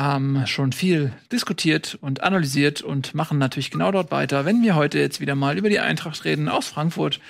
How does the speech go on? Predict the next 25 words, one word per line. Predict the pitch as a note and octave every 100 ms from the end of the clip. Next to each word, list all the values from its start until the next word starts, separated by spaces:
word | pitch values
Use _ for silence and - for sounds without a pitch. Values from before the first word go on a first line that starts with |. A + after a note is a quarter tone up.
| - - - _
Und | - D3 C#3+ C#3 - E3
da | F#3 F#3+ F#3+
sieht | F#3 F#3
es | F#3 E3
ja | C#3+
ganz | D#3 E3 -
gut | G#3
aus. | A3 G#3+ G3 - -
Einige | - D#3+ D3
Leute | D3+ D#3 D3
an | C#3+
diesem | D3 C#3+
Tisch | - D3+ D3
hatten | C#3 C3+
ja | C3+
schon, | C3 C#3 C3+ C3+
äh, | A#2+ B2 B2+
schlimmste | - F#3+ G#3 F#3
Befürchtungen. | D#3+ E3 D#3 D#3+ D3 C3+ - - - - -
Dann | E3 G3+ G3+ G#3 -
kam | - D3 D3+
aber | C#3 C#3 C#3 C3+ C3+ C3+
das | G#3+ -
Spiel, | - D3+ D3 D#3 D#3+ _ _ -
was | C#3+ - - -